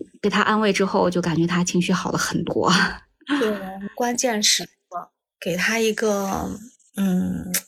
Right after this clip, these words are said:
Speaker 2: 很，很温暖的拥抱。
Speaker 1: 嗯。
Speaker 2: 这个真的是太，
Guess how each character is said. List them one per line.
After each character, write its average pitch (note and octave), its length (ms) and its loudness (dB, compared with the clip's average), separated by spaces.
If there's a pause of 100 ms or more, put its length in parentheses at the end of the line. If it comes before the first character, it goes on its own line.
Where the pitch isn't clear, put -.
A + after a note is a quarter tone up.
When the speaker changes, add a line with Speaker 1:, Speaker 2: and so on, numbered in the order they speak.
(280)
Speaker 2:
很， G3 600 2 (200)
很 A3 280 0
温 C#4 160 2
暖 G#3 180 2
的 E3 340 2
拥 C4+ 220 4
抱。 A#3+ 340 2
Speaker 1:
嗯。 G#3 420 0
Speaker 2:
这 C4 180 2
个 A3 160 4 (120)
真 B3 160 -6
的 A#3+ 80 2
是 G#3+ 160 2 (120)
太， G3+ 460 0